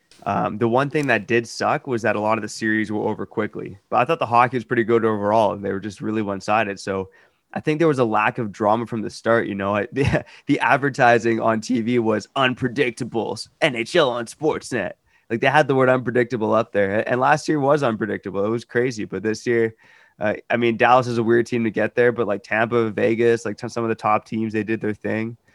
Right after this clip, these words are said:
You know, I don't think there was a lot of shock and awe, you know, not a lot of game sevens, and even the game sevens, like, the one the Canucks played, <laughs> there wasn't a lot of drama in it. So, um, yeah, and then you get Tampa, Dallas in the final.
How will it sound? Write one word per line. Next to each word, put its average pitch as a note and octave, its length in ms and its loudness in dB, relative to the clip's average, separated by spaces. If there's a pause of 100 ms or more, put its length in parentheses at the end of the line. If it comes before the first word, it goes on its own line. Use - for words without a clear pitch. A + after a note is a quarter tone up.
(260)
You - 80 -12
know, A2 160 2
I A2 80 4
don't A#2+ 160 2
think C#3 140 -4
there C3 80 -2
was A#2+ 80 -6
a A#2+ 40 -2
lot A2+ 220 2
of A2+ 80 -6
shock A2 320 0
and G#2 80 -4
awe, G2+ 300 0
you F#2+ 100 -10
know, G2+ 200 -4
not A2 260 0
a - 20 0
lot A2+ 200 2
of G#2+ 240 -8
game G#2+ 260 -4
sevens, G#2 460 -4
and G#2+ 100 -6
even G#2+ 120 -6
the G#2 60 -6
game G2 240 -8
sevens, G2 400 -8
like, G2+ 220 -6 (320)
the - 40 -4
one A#2 100 4
the A#2 60 0
Canucks A2+ 280 0
played, C3+ 200 0
<laughs> - 0 -
there A#2+ 80 2
wasn't A#2+ 280 -2
a - 20 0
lot A2 140 2
of G2+ 80 -4
drama G#2 380 -2
in G2 100 -8
it. G2+ 180 -12
So, G2+ 320 -6 (560)
um, G2 380 -4 (340)
yeah, A#2+ 220 6
and B2 80 4
then C3+ 100 2
you C3 60 -2
get C#3+ 180 0
Tampa, B2 500 0
Dallas A2+ 400 2
in A#2+ 80 -6
the A2 60 -4
final. A#2+ 580 -2